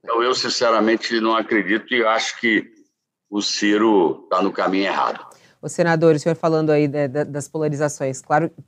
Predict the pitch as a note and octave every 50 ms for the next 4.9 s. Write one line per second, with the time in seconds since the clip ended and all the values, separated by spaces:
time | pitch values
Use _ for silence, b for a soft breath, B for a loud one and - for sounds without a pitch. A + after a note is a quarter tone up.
0 | _ _ _ - F#3+ F3+ F#3 G3 F3+ E3+ F#3+ F#3 D#3+ D#3 D3+ D3 - _ D3 C#3
1 | - D#3+ D#3 D#3 D#3 D3+ D#3 D#3 D3 - D#3+ D#3+ D#3+ E3+ F3+ F3 - E3 D#3+ D#3+
2 | - D#3+ - D#3 D3+ D3 - D#3 C#3 C3+ D#3+ E3+ E3+ E3+ E3 E3 E3+ - F#3 F3
3 | E3 F3 E3+ - F#3+ F#3 F3 E3 D#3 D3 C#3 - D#3 C#3+ C#3+ C#3+ D#3+ E3 F3 F3
4 | E3 C#3+ D3+ D#3+ E3 F3 F3+ F3 - - F#3 F3 E3 D3+ D3 C#3 - -